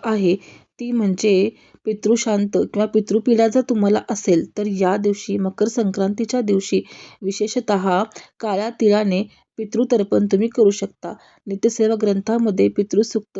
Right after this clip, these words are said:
पितृशांतिकारक सूक्त दिलेलं आहे. तुम्ही याचं साध्या पद्धतीने पितृतर्पण जर केलात ना तर याचं असंख्य पटीने फळ मिळतं. तुमचे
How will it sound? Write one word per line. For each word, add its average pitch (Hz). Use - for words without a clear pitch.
पितृशांतिकारक 208
सूक्त -
दिलेलं 214
आहे. 208
तुम्ही 208
याचं 208
साध्या 202
पद्धतीने 208
पितृतर्पण 208
जर 262
केलात 196
ना 185
तर 214
याचं 202
असंख्य 226
पटीने 220
फळ 233
मिळतं. 208
तुमचे 214